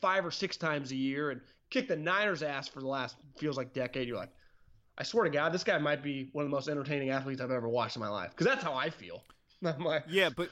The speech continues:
Speaker 2: but you know what, John? Like, regardless
Speaker 1: 'Cause he
Speaker 2: of how
Speaker 1: plays shitty sometimes, like, one through three quarters.
Speaker 2: But that stuff would matter more, right, if he had three years left on his contract.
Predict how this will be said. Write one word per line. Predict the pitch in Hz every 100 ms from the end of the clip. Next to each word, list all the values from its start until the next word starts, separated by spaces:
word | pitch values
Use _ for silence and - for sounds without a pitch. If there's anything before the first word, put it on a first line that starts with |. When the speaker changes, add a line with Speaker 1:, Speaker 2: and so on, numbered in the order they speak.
| -
Speaker 2:
but | 156 -
you |
know | 190
what, | 202 170
John? | 160 160 151
Like, | 127 - - 139
regardless | 156 135 147 131 165 196
Speaker 1:
'Cause |
he | 240
Speaker 2:
of | 147
how |
Speaker 1:
plays | 233 311 311
shitty | - 254 247
sometimes, | 247 226 214 214 214 180
like, | 147 139
one | 165 185
through | 180 165
three | - 156 147
quarters. | 147 147 143 147 180
Speaker 2:
But | 190 - - _ _ _ -
that | 185 240
stuff | - 254 214
would | 185
matter | 147 147 165 165
more, | 135 131 160
right, | 143 131 143 - -
if | 151
he | - 156
had | 131 -
three | 139 139
years | 127 110
left | 117 120
on |
his | 101 -
contract. | 107 104 95 85